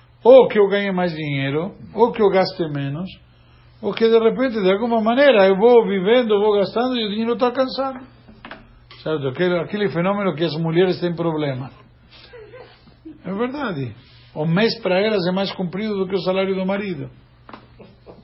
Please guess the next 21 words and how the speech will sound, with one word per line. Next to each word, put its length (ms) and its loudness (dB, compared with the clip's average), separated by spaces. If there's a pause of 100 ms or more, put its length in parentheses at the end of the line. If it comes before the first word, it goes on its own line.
(1000)
Então, 440 0 (1040)
muitas 460 2 (120)
vezes, 760 0 (1500)
quando 260 -2
a 40 4
gente, 600 -2 (160)
eh, 520 -10 (480)
tá 100 2
algo 380 6
contando 500 -2
constantemente, 720 -6
diz 120 -6
um 120 -8
sábio, 320 -10 (300)
"Você 160 -10
não 120 -6
dá 120 -8
chance 380 -10
de 140 -8
ter 240 -2
brachá." 460 -10